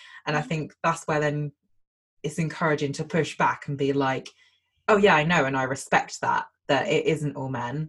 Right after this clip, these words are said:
Speaker 1: and I respect that men have their own issues."
Speaker 2: Yeah.
Speaker 1: But you need to, like, realise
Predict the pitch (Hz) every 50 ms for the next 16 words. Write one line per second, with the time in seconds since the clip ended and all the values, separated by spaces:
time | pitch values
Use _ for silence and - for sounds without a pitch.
0 | - 147 151 147 139 139 143 143 - - 147 - - - - - 151 143 - -
1 | - _ _ _ - 139 143 147 151 156 151 143 160 156 156 - 147 147 160 175
2 | 165 143 135 123 - - - 139 - 147 151 170 170 - _ - - - _ _
3 | 247 233 202 - - 147 131 131 143 180 - - - _ _ _ _ _ _ _
4 | _ _ _ _ _ _ _ 170 160 156 156 160 156 151 151 - - 156 147 143
5 | 143 143 143 143 - _ _ _ _ _ - 143 139 131 131 131 - - _ _
6 | _ _ 143 139 151 160 160 143 131 - - 135 135 - 139 139 - - -